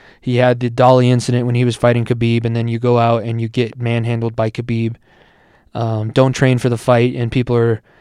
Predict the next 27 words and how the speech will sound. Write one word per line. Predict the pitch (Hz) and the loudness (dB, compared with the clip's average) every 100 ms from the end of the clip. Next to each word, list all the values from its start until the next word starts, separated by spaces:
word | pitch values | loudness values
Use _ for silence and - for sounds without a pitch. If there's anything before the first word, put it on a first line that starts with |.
| _ _ | _ _
counting | - 143 139 135 | 0 2 2 2
on | 135 | 4
you | 135 | 2
to | 127 | 2
win. | 120 131 131 | 2 2 2
People | 127 123 120 | 0 -4 -2
wanna | 120 131 | 0 -2
see | - | -2
you | 135 127 | 0 0
win, | 127 127 123 | 2 2 0
and | 117 117 117 | -2 -4 -4
you | 120 | -6
don't | 120 131 131 117 | 0 0 0 -2
take | 135 123 - - | 0 0 -2 -6
the | 127 | -2
necessary | 120 - 117 123 120 | -2 -4 -2 -2 0
steps. | - 117 - | -2 -4 0
You | |
don't | 131 135 | 0 2
hold | 131 135 | 2 2
up | 127 | 2
your | 123 127 | 2 0
end | 127 | 0
of | 123 | -2
the | 117 | -2
bargain | 117 117 113 113 | -2 -2 -4 -6
there. | 107 104 | -8 -10